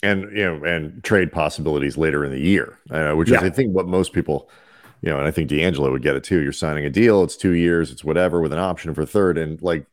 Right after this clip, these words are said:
Speaker 1: you're instantly on the trade block. That's, I think this
Speaker 2: Of
Speaker 1: is just
Speaker 2: course he gets
Speaker 1: forever.
Speaker 2: it. That's what his last contract
Speaker 1: Right.
Speaker 2: was.
Speaker 1: But, like,
Speaker 2: <laughs>
Speaker 1: the point being, he is going to be forever in this situation. This is just, you know, and at, at twenty-something million dollars a year,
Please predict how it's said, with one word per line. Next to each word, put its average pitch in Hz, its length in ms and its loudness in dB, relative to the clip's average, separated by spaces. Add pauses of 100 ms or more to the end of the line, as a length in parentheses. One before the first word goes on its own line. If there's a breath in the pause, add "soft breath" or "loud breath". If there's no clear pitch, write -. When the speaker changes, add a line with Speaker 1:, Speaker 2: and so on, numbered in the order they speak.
Speaker 1:
you're 107 380 0
instantly 95 520 0
on 80 100 0
the 73 80 -2
trade 65 260 -4
block. - 260 -12
That's, 95 260 0
I 113 100 4
think 131 240 0
this 120 160 2
Speaker 2:
Of 123 80 4
Speaker 1:
is - 60 -6
just 113 120 6
Speaker 2:
course 156 220 8
he 123 80 2
gets 101 260 4
Speaker 1:
forever. 98 60 -2
Speaker 2:
it. 87 120 -8
That's 120 200 2
what 131 120 4
his 113 140 0
last 117 360 0
contract 117 640 -2
Speaker 1:
Right. 78 100 -20
Speaker 2:
was. 95 540 -2 (200 loud breath)
Speaker 1:
But, 139 140 8
like, 156 220 6
Speaker 2:
<laughs> - 0 -
Speaker 1:
the 131 180 0
point 160 220 2
being, 131 200 2
he 120 160 4
is 113 140 4
going 113 220 2
to 104 60 0
be 98 100 2
forever 92 560 0
in 80 180 -4
this 76 140 -2
situation. - 600 -6
This 87 140 -4
is 85 160 -4
just, - 300 -2
you 110 80 -2
know, 76 180 -2
and 98 100 -2
at, 98 220 -2
at 107 280 -4
twenty-something 101 840 -2
million 87 240 0
dollars 82 360 -2
a 78 40 -4
year, 80 420 -2